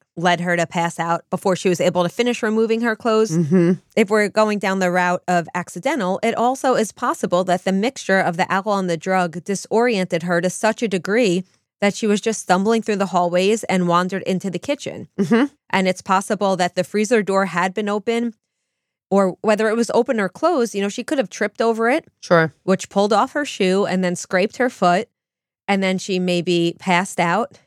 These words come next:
Speaker 1: And then while she was passed out, unfortunately succumbed to hypothermia.
Speaker 2: Sure. Um, are there more theories?
Speaker 1: <laughs> The last theory, Megan,
Speaker 2: Okay.
Speaker 1: is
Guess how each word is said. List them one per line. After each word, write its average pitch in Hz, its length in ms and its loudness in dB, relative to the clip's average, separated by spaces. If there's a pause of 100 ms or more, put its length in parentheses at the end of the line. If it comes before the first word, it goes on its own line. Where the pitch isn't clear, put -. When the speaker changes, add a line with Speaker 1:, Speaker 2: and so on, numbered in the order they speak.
Speaker 1:
And 190 180 0
then 165 240 -2 (340)
while 175 340 0
she 175 180 -4
was 165 140 -2
passed 185 340 -4
out, 226 220 0
unfortunately 170 800 -2
succumbed 165 640 -4
to 160 500 0
hypothermia. 160 760 -4
Speaker 2:
Sure. 143 380 -8 (240)
Um, 185 320 0
are 202 140 2
there 220 140 0
more 196 300 2
theories? 359 580 -8 (340)
Speaker 1:
<laughs> 220 60 -10 (1000)
The 233 120 4
last 226 460 0
theory, 175 360 -2
Megan, 175 500 -4
Speaker 2:
Okay. 185 360 4
Speaker 1:
is 175 180 0